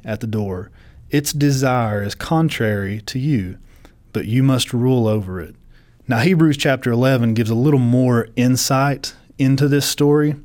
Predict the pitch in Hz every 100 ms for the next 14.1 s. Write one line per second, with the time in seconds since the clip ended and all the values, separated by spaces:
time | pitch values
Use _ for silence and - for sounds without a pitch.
0 | - - - - 127 123 113 107 104 -
1 | 131 120 135 - 131 110 107 110 95 -
2 | - - - - 123 113 - - 170 143
3 | 120 - - 131 143 143 127 127 127 -
4 | 120 127 120 110 107 107 113 110 110 -
5 | 135 131 135 120 123 120 - - 117 110
6 | 107 - 107 104 - 107 - 110 104 110
7 | - - - - - - 120 127 127 143
8 | 127 113 - 120 131 139 113 107 110 107
9 | 120 151 135 - 82 - - - - -
10 | - - 120 127 139 - 127 143 160 127
11 | 110 113 110 110 107 - - 139 135 123
12 | 113 113 113 123 98 - - - 110 104
13 | 143 156 151 151 147 - 143 123 101 104
14 | -